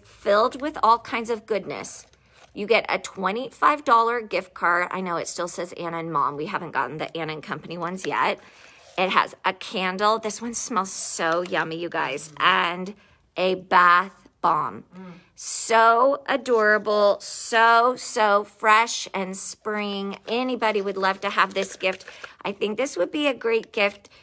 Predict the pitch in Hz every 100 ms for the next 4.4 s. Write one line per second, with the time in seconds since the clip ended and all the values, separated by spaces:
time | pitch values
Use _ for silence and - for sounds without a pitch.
0 | _ - 131 285 330 - 302 311 302 285
1 | 269 269 269 269 262 269 - 294 480 466
2 | 427 302 - 208 202 - 269 277 - 277
3 | 277 - - - 269 320 403 392 302 -
4 | 269 262 262